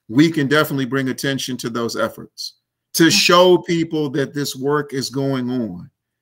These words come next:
Speaker 1: Because you will have people thinking, a-, and this is part of,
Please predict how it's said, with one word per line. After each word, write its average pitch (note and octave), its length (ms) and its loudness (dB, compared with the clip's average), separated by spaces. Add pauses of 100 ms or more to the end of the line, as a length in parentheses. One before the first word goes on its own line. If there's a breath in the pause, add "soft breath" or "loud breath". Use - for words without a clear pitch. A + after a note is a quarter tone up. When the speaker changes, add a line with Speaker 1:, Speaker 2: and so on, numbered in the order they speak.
(180)
Speaker 1:
Because B2+ 440 0 (260 soft breath)
you D3 300 6
will F3 220 4
have D#3 360 2
people C#3+ 580 -4
thinking, C3 600 -4
a-, C3+ 200 0
and C#3 140 4
this E3+ 200 4
is D#3+ 100 -2
part D#3+ 400 0
of, C#3 200 2